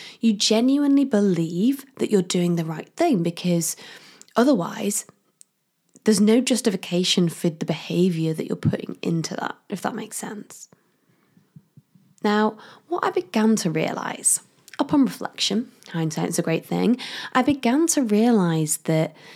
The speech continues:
actually the inverse phrase, under-promising and over-delivering, is actually a much more positive outlook to work from. Now, if you've not heard of this phrase before, this is basically where you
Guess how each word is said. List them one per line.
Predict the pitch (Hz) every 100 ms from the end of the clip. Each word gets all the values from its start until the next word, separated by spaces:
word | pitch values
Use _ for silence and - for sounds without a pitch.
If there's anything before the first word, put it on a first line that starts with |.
| - -
actually | - 240 - 247 226 214
the | - 196 -
inverse | 196 247 180 170 160
phrase, | - 196 - - - - - - _ _
under-promising | - 196 254 254 254 175 175 165 - - 180 180 -
and | 185 170 -
over-delivering, | 190 202 220 196 190 - - - - 233 269 _ _ _ _ _
is | - 226
actually | - 466 - 381 -
a |
much | 233 214 240 - -
more | 247 226
positive | 220 - 196 170 175 -
outlook | 170 180 180 175
to | -
work | 165 180 285 -
from. | - - - 185 - _ _ _ _ _ _ _ - - - -
Now, | 262
if | 285 294
you've | 262
not | 247 339
heard | 302 311
of | 247
this | 185 -
phrase | 160 156
before, | 160 - - - - _ - - - -
this | 262
is | 330
basically | - 233 277 269 349 - 240
where | 190 180
you | 180 170 170